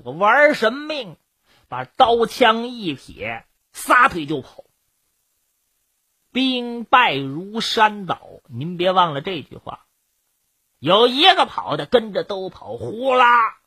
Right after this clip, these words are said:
跑了一大片。子玉再想指挥，呼之不灵啊。这面就乱了套了，中路军也倒了霉了，中了晋军的诱敌之计，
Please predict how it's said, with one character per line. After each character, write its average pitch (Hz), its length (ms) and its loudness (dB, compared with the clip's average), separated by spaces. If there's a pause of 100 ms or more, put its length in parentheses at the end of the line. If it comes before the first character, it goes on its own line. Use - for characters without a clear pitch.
(480)
跑 143 320 2
了 196 60 -4
一 220 100 -6
大 208 200 4
片。 214 180 -12 (1120)
子 226 420 -4
玉 269 300 -6
再 330 420 2
想 269 320 0
指 180 320 -4
挥， 262 540 -6
呼 233 460 -16
之 220 260 -14
不 208 220 -12
灵 190 320 -14
啊。 196 160 -20 (1700)
这 247 240 2
面 185 300 0
就 226 120 2
乱 247 240 2
了 208 60 -4
套 131 240 -6
了， 95 100 -18 (1000)
中 359 420 2
路 330 260 4
军 247 380 0
也 254 180 4
倒 220 220 4
了 233 80 0
霉 226 200 -4
了， 294 100 -14 (640)
中 285 340 0
了 196 120 4
晋 233 440 -2
军 226 220 -6
的 208 100 0
诱 240 420 0
敌 233 360 -2
之 180 260 -6
计， 208 300 -10